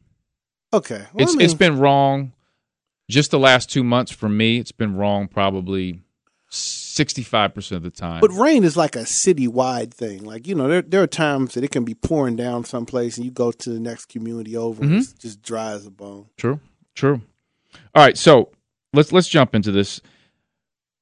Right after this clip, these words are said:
Speaker 2: Being that I was down in Orlando for A A U basketball, and it's right now we're in the, actually just finished up, but we were in the live period for A A U basketball. So all over the country, Vegas,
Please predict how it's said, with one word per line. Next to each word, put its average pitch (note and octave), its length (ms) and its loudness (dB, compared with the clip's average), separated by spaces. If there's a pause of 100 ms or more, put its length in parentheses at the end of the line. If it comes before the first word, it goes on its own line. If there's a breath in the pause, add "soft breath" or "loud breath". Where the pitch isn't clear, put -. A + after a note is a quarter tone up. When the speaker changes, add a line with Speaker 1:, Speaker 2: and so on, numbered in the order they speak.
(580)
Speaker 2:
Being G#3 280 8
that E3 140 6
I C#3 80 8
was A#2 180 0
down B2 640 4
in A2+ 80 2
Orlando G#2+ 420 4
for F#2+ 220 -4
A C#2+ 40 -2 (160)
A - 20 0
U F2 220 -2
basketball, D#2 720 -10 (440)
and G#2 80 2
it's - 220 -2 (140)
right A2 340 6
now A2 400 4
we're A2 180 0
in A2+ 120 -2
the, F#2 320 0 (340)
actually B2+ 300 0
just A#2 280 -4
finished A2 340 -2
up, G2 140 2
but F2+ 80 -6
we G#2 160 -4
were B2+ 100 -4
in B2+ 60 -4
the A2+ 100 -4
live G2+ 520 -2
period E2+ 460 -6 (220)
for G2 100 -6
A F#2 60 0
A F#2 40 0
U F2+ 180 -6
basketball. E2 800 -10 (460)
So - 300 -4
all B2+ 240 4
over B2+ 120 0
the A#2 80 -4
country, A2 480 -6
Vegas, G#2+ 760 2